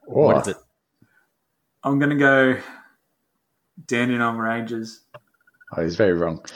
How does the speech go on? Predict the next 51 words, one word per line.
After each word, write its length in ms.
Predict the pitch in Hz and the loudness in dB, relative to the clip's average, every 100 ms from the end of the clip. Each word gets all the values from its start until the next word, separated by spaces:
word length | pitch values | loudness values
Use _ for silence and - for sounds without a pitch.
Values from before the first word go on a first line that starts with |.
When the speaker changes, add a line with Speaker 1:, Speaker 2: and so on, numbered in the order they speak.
| - - - - | -20 -20 -20 -4
Speaker 1:
Well, 200 | 110 104 | 2 2
yeah, 260 | 107 160 175 117 | 4 4 4 2
yep, 240 | 107 - | -4 -6
yeah, 220 | 104 101 101 | -4 -2 0
wrong. 380 | 107 120 175 | 2 0 0
Yep. 140 | 127 143 | -4 -4
Speaker 3:
Yeah. 460 | 123 113 113 110 113 - 143 | -6 -8 -10 -10 -12 -14 -4
Speaker 1:
Jake? 400 | 127 139 165 - _ _ _ _ - - - | 2 2 2 -10 _ _ _ _ -20 -20 -2
Speaker 2:
So 200 | 123 117 | 4 6
they 120 | 117 | 6
were 80 | 117 | 4
definitely 480 | 117 143 139 135 110 | 2 2 2 2 2
the 60 | |
Titans 420 | - 117 92 95 | 4 4 2 -2
because 480 | - 101 110 98 92 - | -2 2 2 2 -4 -2
a 80 | 104 | 0
Magic 400 | 104 110 104 95 | 4 2 2 -2
Giant 360 | 104 98 95 101 | 2 4 4 2
is 80 | |
a 60 | 92 | 0
Titan. 460 | - 90 82 90 120 - - - - _ - | 2 0 0 -4 -8 -12 -20 -20 -20 _ -8
Speaker 3:
Oh. 640 | 175 165 151 147 143 143 | -6 -6 -8 -10 -12 -4
Speaker 2:
And 120 | 101 104 | 0 0
I'm 100 | 101 | 2
pretty 280 | 156 196 240 | 2 2 2
sure 180 | 175 | 4
they 80 | 131 | 6
were 220 | 123 113 | 6 6
the 80 | 110 | 4
Victoria 520 | 101 98 113 101 98 | -2 -2 2 4 4
Titans, 380 | 90 87 82 87 | 2 0 -2 -4
but 120 | - | -2
I 20 | 90 | 0
might 140 | 95 | 0
be 80 | 87 | -2
wrong. 280 | 85 76 - | -6 -8 -10
wrong. 240 | 110 82 76 - - - | -6 -6 -6 -18 -20 -4
Speaker 1:
Yes, 300 | 131 131 - | 2 2 2
they 160 | 135 135 | 0 4
were, 260 | 139 143 | 4 4
but 160 | 156 147 | 2 2
then 320 | 127 127 123 | 0 0 -4
in 140 | 131 113 | -8 -2
two 120 | 139 | -2
thousand 360 | 131 123 107 _ | 0 -2 -6 _
three 180 | 123 120 | 0 0
or 40 | |
two 120 | 113 | 0
thousand 120 | 110 104 | -6 -4
four, 200 | 113 104 | -4 0
they 160 | 104 | 0